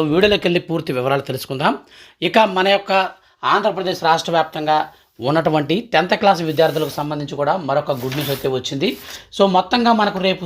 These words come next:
సెలవుతో పాటుగా ఒక రెండు గుడ్ న్యూస్లు అయితే వచ్చాయి. వీడియోలోకి వెళ్ళి పూర్తి వివరాలు తెలుసుకుందాం.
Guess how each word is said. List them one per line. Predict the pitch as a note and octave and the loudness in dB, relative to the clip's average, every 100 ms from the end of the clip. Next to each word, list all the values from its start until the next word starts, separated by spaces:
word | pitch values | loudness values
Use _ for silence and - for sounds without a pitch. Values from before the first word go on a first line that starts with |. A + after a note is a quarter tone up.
| - | -4
సెలవుతో | D#3 E3+ F3 F3 | -2 0 0 0
పాటుగా | E3 E3 E3 A#3 - D3+ | 0 0 2 2 0 -4
ఒక | E3 D3 | 0 0
రెండు | D3 C#3+ | 0 -4
గుడ్ | C3+ C#3+ | -4 -8
న్యూస్లు | D#3+ D3 | -6 -4
అయితే | C#3 C#3+ | -2 0
వచ్చాయి. | A#2+ C3 C3 F#3 G4+ - - - | 0 0 0 0 -2 -8 -20 -2
వీడియోలోకి | F3+ A#3+ A#3+ A3+ | 4 6 6 2
వెళ్ళి | G#3+ - | 0 -2
పూర్తి | G3 G3+ E3+ | -6 -4 -2
వివరాలు | D3+ D3+ D#3 | 0 2 0
తెలుసుకుందాం. | B2+ - C#3 C#3+ | -6 -10 -4 -2